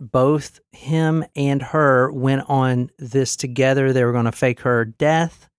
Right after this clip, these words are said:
and get the insurance money. She goes down there, but then she gets killed or something happens,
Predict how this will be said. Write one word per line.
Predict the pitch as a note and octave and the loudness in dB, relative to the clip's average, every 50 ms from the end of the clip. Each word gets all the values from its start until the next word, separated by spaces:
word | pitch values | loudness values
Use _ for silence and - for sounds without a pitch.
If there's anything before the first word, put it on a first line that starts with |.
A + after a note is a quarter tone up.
| _ _ _ _ _ _ _ _ _ _ _ _ _ _ _ - | _ _ _ _ _ _ _ _ _ _ _ _ _ _ _ -8
and | C3+ B2 A#2+ A#2+ A#2+ A2+ | -4 -2 -2 -2 -2 -2
get | - C3+ - | -2 -2 -2
the | C3 B2 | -2 -2
insurance | B2 A#2+ - - D3 C#3 C3+ C#3 - | -2 -2 -2 0 0 0 -2 -2 -2
money. | C#3+ C3 C3 C3 C3 B2+ | -2 0 0 0 0 -2
She | - - C#3 | -2 -4 -4
goes | B2+ C#3 C3 C3 A#2+ A#2 | -2 0 0 0 0 0
down | - B2+ B2 A#2+ A#2+ A#2+ | 0 0 0 2 2 0
there, | A#2+ A#2 A#2 A#2 A#2 A#2+ A#2 | 0 0 0 0 0 -2 -2
but | - B2+ B2+ C3 - | -2 -4 -4 -2 -2
then | B2+ A#2+ | -4 -4
she | - - B2+ | -4 -4 -4
gets | C3 A#2+ - - | -4 -6 -6 -6
killed | - - - C#3 C3 B2+ B2 B2 A#2+ | -10 -6 -2 -2 0 0 0 0 -2
or | A#2 | -2
something | - - B2+ A2 - A#2+ A2 | -4 -4 -6 -4 -4 -4 -4
happens, | G#2 B2 A2+ A2 - A2+ A2+ G#2+ G#2+ - - - | -2 -4 -4 -4 -4 -4 -4 -4 -4 -6 -8 -10